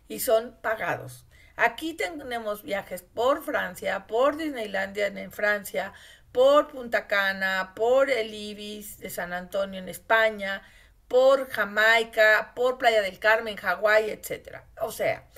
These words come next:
estos viajes andan más o menos en quinientos dólares, todo incluido por persona. Estos sí cuestan. Los Getaway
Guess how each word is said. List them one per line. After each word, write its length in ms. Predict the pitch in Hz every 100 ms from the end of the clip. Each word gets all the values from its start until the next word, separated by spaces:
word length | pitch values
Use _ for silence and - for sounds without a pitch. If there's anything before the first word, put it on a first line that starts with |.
| - - _
estos 480 | - 330 427 440 320
viajes 480 | 311 233 226 233 - _
andan 420 | 208 226 247 247
más 220 | 214 208
o 60 | 220
menos 360 | 196 175 202
en 140 | 202 185
quinientos 560 | 165 160 160 - 151
dólares, 480 | 175 175 175 190 - _
todo 260 | - 156 170
incluido 560 | 185 185 175 175 180
por 200 | 196 196
persona. 580 | - 220 285 269 202 - _
Estos 420 | - 247 247 262 -
sí 160 | 226
cuestan. 480 | - - - - - _ _ _ _ _ _ _ - - _
Los 260 | 202 226 214
Getaway 560 | 240 269 294 269 294